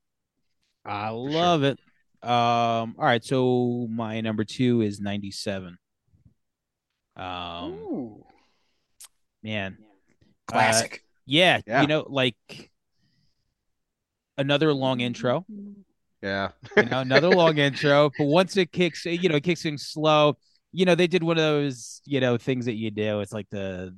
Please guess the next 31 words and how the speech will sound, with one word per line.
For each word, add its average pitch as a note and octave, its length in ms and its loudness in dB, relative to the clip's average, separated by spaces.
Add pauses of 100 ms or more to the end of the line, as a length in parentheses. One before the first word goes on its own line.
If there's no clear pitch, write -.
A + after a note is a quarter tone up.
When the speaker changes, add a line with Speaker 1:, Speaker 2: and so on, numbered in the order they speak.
Speaker 1:
the G2 100 -14
quiet G#2+ 420 -2
verse, A2 460 -2
and G2+ 100 -10
then F#2+ 140 -10
you, F#2+ 120 -10
you G2+ 140 -10
bring A2 220 -4
it G2+ 100 -8
back G#2 260 -8
around. G#2 360 -8
It's G#2+ 60 -18
kinda D#3 200 -6
what B2 160 -6
they A2+ 100 -6
do G#2+ 260 -6
on F#2+ 120 -10
radio. F#2+ 520 -12 (600)
Um, G2 400 -6
Speaker 2:
Mm-hmm. C3 160 -2 (720)
Speaker 1:
but, F2+ 340 -8 (380)
you A2 120 -8
know, G#2 160 -6
ninety-seven, G#2+ 720 -4 (100)
another G2+ 440 -6
fucking A#2+ 380 -4
great A2+ 320 -6
outro. A2 680 -6 (400)
It's F#3 120 -4
just F#3+ 200 -6
like, D3 280 0